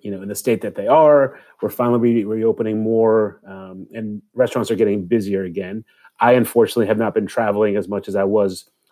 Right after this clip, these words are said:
prior to the pandemic coming in, so I've been doing a lot of things within the Dallas-Fort Worth area, but still doing things, you know, via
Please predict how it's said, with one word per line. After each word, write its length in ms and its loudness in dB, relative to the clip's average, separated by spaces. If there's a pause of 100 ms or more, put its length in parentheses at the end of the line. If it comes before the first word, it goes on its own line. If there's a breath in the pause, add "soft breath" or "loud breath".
prior 260 2
to 120 -4
the 80 -4
pandemic 500 0
coming 280 -4
in, 260 0
so 240 -2
I've 140 -6
been 200 -4 (340)
doing 200 4
a 80 6
lot 200 4
of 120 0
things 280 -4
within 300 -4
the 60 -8
Dallas-Fort 420 -4
Worth 200 -12
area, 360 4 (200)
but 100 -8
still 200 0
doing 260 2
things, 600 -4
you 80 -12
know, 140 -14
via 360 -2